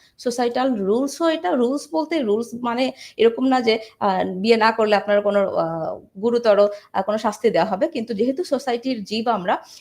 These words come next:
so আমাদের, আ, ফ্যামিলিটাকে ধরে রাখতে গেলেও তো আমাদের বিয়ে করতে হবে, তাই না? তো এটা যখন প্রবলেম হবে তখন সলিউশনও আসবে। আ,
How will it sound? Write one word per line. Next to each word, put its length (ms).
so 140
আমাদের, 520
আ, 260
ফ্যামিলিটাকে 540
ধরে 340
রাখতে 260
গেলেও 200
তো 100
আমাদের 300
বিয়ে 120
করতে 280
হবে, 200
তাই 160
না? 100
তো 240
এটা 280
যখন 320
প্রবলেম 320
হবে 200
তখন 200
সলিউশনও 520
আসবে। 320
আ, 220